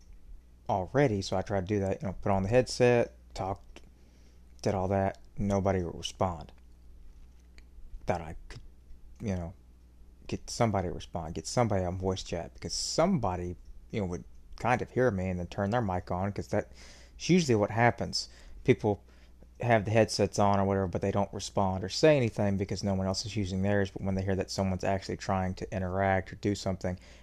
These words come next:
and actually be part of the team, then they do it. When they notice that someone's not trying to be toxic or whatever, when they hear it, then they do it.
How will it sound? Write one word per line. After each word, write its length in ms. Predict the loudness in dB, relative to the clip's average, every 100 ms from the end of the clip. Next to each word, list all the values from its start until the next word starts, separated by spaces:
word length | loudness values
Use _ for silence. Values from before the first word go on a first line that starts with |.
| -4
and 80 | 0
actually 200 | 0 0
be 80 | -2
part 240 | 0 -2
of 80 | -2
the 60 | -4
team, 460 | 4 4 4 0 -6 -20 -20 -20 -20 -18 -14 -6
then 400 | 6 8 8 6
they 140 | 6
do 240 | 4 0
it. 100 | -2 -12 -20 -20 -20 -20 -20 -20 -20 -20 -20 -20 -20 -20 -14 -2
When 180 | 2
they 120 | 2 2
notice 360 | 2 2 0
that 100 | -2
someone's 300 | -2 -2 -2
not 120 | -4
trying 160 | -2 -4
to 60 | -4
be 100 | -4
toxic 500 | 0 0 0 -8 -6
or 40 |
whatever, 320 | -6 -6 -6
when 180 | -6 -6
they 80 | -8
hear 360 | -2 2 2
it, 120 | 0 -4 -12 -12 -14 -14 -20 -20 -20 -20 -20 -20 -10 0
then 160 | 2
they 120 | 2 -2
do 100 | -6
it. 140 | -12